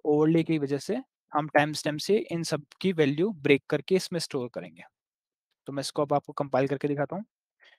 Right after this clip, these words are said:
तो कंपाइल फ़ोर्टीन, कॉल, कॉल करने के बाद में सबसे पहले हमारे को टाइम स्टैम्प शो हुआ।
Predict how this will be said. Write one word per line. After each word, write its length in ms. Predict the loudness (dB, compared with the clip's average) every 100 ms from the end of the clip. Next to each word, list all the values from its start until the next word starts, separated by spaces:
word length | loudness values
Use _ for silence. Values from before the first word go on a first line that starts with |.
| _ _
तो 60 | -8
कंपाइल 520 | -4 -6 2 4 4
फ़ोर्टीन, 440 | 2 -6 -4 -8 -8 -16 -20 -20 -20 -20 _ _ _ _ _ _ _ _ _ _ _ _ _ _
कॉल, 180 | -4 -4 _ _ _ _ _
कॉल 260 | 2 4 6
करने 260 | 2 0 2
के 80 |
बाद 160 | 4 4
में 180 | 4 -2
सबसे 340 | -2 -2 2
पहले 200 | 8 8
हमारे 200 | 8 4
को 160 | 4 2
टाइम 300 | 2 2 0
स्टैम्प 280 | -2 -4 -2
शो 200 | -4 0
हुआ। 240 | 2 0